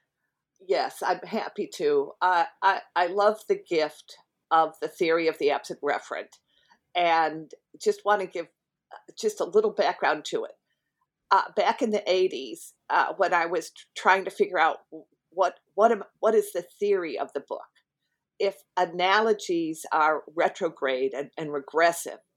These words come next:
you know, "Oh, women and animals are treated like this," I,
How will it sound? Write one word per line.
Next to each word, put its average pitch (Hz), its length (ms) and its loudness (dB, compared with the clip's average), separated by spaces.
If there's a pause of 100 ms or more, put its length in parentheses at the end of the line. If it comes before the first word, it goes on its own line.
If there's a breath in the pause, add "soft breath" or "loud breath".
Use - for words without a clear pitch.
you 170 80 -8
know, - 200 -4
"Oh, 175 300 0
women 165 380 -2
and 151 160 -4
animals 151 460 -2
are 139 220 0
treated 160 440 -4
like 160 320 2 (120)
this," - 360 -16 (480)
I, 170 220 2